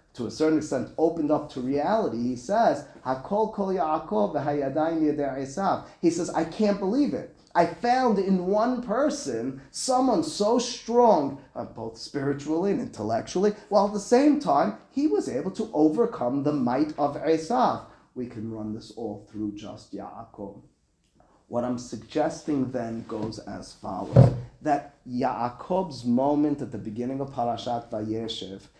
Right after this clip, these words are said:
should not take us by surprise, because Yaakov certainly learned the difficult lesson of a hard life. And that is, there's no just preferential treatment in, tr-, in,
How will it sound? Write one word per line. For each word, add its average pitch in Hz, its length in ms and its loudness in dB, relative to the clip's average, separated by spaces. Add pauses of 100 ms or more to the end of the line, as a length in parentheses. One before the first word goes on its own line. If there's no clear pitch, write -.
(180)
should - 500 0
not 117 400 -2
take 117 320 -6
us 107 220 -6
by 107 400 -6
surprise, - 840 -14 (360)
because 123 400 -6
Yaakov 127 720 -4
certainly 151 880 -2
learned 113 580 -6 (140)
the 110 80 -8
difficult 117 840 -10
lesson 104 640 -10 (320)
of 110 200 -4
a 107 80 -6
hard 104 420 -8
life. 101 440 -14 (260)
And 131 220 -2
that 135 240 0
is, 107 300 -6 (180)
there's 127 220 -6
no 120 120 0
just 113 320 -8
preferential 104 720 -8
treatment 104 720 -10
in, 107 140 -14
tr-, - 280 -20
in, 104 220 -10